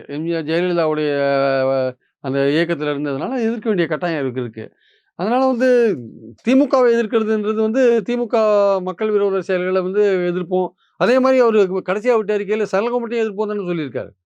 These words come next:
மத்திய அரசையும் எதிர்ப்போம் தானே சொல்லியிருக்காரு. So ரெண்டுத்துக்கும் ஈக்குவல் டிஸ்டன்ஸ் வச்சிருக்காரு. ரெண்டு பேரையும் ஒண்ணா வச்சுக்கல. ரெண்டு பேரும் சமதூரத்துல ரெண்டு பேரையும் வச்சு பாக்குறாரு. தேர்தல் வரையும் அப்படிதான் போவாரு.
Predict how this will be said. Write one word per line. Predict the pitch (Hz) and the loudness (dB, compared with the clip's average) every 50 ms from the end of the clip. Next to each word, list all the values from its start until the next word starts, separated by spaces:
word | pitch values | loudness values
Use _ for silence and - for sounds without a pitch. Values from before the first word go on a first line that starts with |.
| _ _ _ _ - | _ _ _ _ -2
மத்திய | 160 190 202 254 254 | -2 0 2 2 2
அரசையும் | 240 - 262 240 226 | 2 0 -2 -2 -2
எதிர்ப்போம் | 220 220 196 190 202 196 | -2 -2 0 0 0 0
தானே | 202 196 190 | 0 -4 -4
சொல்லியிருக்காரு. | 170 170 165 160 139 - 127 101 - _ _ _ _ _ _ _ - | -4 -2 -2 -4 -4 -4 -8 -10 -10 _ _ _ _ _ _ _ -2
So | - 214 | 0 2
ரெண்டுத்துக்கும் | 202 220 233 254 220 269 226 247 240 | 2 2 2 0 0 0 0 0 0
ஈக்குவல் | 254 240 - 262 247 226 | 0 0 2 0 0 0
டிஸ்டன்ஸ் | 220 202 - 233 220 185 | -2 -2 -2 -2 0 0
வச்சிருக்காரு. | 190 180 139 175 156 127 131 113 104 - _ - | 0 0 0 -2 -4 -2 -4 -4 -4 -6 _ -10
ரெண்டு | 135 147 170 175 | -8 -4 -4 -2
பேரையும் | 165 180 180 190 190 185 175 165 151 147 143 | -2 0 0 0 0 0 0 0 -2 -2 -4
ஒண்ணா | 143 156 180 190 | -4 -2 -2 0
வச்சுக்கல. | 175 143 - - - 117 104 - | -2 -2 -4 -8 -12 -12 -10 -8
ரெண்டு | - 135 151 160 | -8 -6 -2 -2
பேரும் | 175 175 156 | -2 -2 0
சமதூரத்துல | - 160 170 185 185 190 180 180 185 175 | -2 -2 0 4 2 2 2 2 -4 -6
ரெண்டு | 156 160 156 | -4 -4 -4
பேரையும் | 156 156 151 147 | -4 -4 -4 -4
வச்சு | 127 127 120 | -6 -4 -4
பாக்குறாரு. | 127 127 117 123 120 113 104 101 - _ _ _ _ _ _ - | -4 -4 -4 -4 -4 -4 -6 -8 -12 _ _ _ _ _ _ -6
தேர்தல் | 190 - 233 240 247 254 247 | -2 2 2 2 4 4 4
வரையும் | 240 240 240 233 | 4 4 4 2
அப்படிதான் | 202 196 208 214 214 180 | 4 4 2 2 4 4
போவாரு. | 190 185 165 143 110 | 4 4 4 4 2